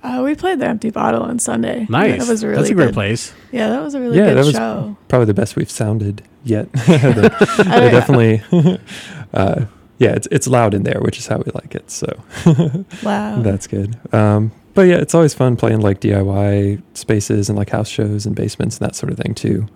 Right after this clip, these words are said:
Speaker 3: Um, definitely get a lot more, uh, intensity and sometimes crowd involvement, you know, in those sort of settings where it's really intimate and up close and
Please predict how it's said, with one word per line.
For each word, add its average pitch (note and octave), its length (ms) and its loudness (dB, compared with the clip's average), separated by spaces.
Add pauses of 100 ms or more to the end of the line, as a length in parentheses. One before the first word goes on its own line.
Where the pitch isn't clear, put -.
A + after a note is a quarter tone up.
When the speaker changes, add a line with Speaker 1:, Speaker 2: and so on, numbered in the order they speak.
Speaker 3:
Um, G#2 380 -2 (640)
definitely G#2+ 300 2
get G#2+ 100 4
a G#2+ 40 4
lot G#2 200 4
more, G2 580 4
uh, F#2+ 300 0 (840)
intensity C3 640 4
and G#2 320 2
sometimes G#2 420 0
crowd A2 240 0
involvement, G#2+ 580 0
you A2 100 2
know, G2+ 260 2
in G2+ 80 0
those G2+ 200 -2
sort G#2 200 -2
of G#2 80 -2
settings G#2 400 2
where A2 100 0
it's G2+ 160 -4
really G#2 200 2
intimate G#2 400 0
and G2+ 120 0
up G2+ 160 -4
close - 460 -2
and G2+ 220 -4